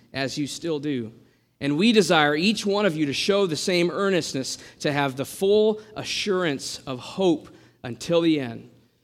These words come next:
so that you may not be sluggish, but imitators of those who through faith and patience inherit the promises.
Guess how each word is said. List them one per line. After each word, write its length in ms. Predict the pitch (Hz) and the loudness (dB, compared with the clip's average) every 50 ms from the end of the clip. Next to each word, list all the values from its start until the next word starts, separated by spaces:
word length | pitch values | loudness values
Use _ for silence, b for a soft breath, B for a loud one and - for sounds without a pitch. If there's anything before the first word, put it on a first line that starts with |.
| _ _ - | _ _ -14
so 120 | - 135 | -10 -6
that 100 | 135 139 | -4 -4
you 200 | 131 147 175 196 | -2 -2 -2 0
may 160 | 202 190 185 | 2 2 2
not 280 | 180 180 185 190 180 - | 4 4 4 2 2 2
be 80 | 175 151 | -2 -2
sluggish, 680 | - - - 156 131 113 120 113 - - - - - b b b b b b - | -2 -2 -2 -2 -2 -2 -4 -8 -10 -12 -14 -16 -18 b b b b b b -6
but 160 | 139 147 - - | -6 -6 -4 -2
imitators 680 | 175 208 233 214 - - 170 160 160 147 147 135 139 | 0 2 2 2 2 2 0 0 0 0 -2 -2 -2
of 100 | 147 135 | -4 0
those 440 | 151 170 170 160 151 139 131 - - | 2 2 4 4 4 2 0 -4 -8
who 180 | - 160 156 | -4 -4 -4
through 240 | - - - 160 147 | -4 -4 -4 -4 -4
faith 520 | - - 185 185 190 214 196 - - - B B B B B | -4 -2 2 4 4 4 2 -2 -6 -20 B B B B B
and 180 | 156 147 143 | -6 -6 -6
patience 800 | 143 - 185 180 175 170 - - 131 120 110 - - - - - b b b b b b | -4 0 2 2 2 2 0 -4 -4 -6 -6 -10 -14 -16 -16 -16 b b b b b b
inherit 540 | 143 123 110 - - 170 165 143 131 - 139 | -10 -10 -8 -8 -6 -4 -2 -2 -2 -4 -8
the 80 | 123 | -14
promises. 680 | - - 147 127 117 113 110 - - 107 - - - | -14 -10 -8 -8 -8 -8 -10 -12 -14 -14 -14 -16 -18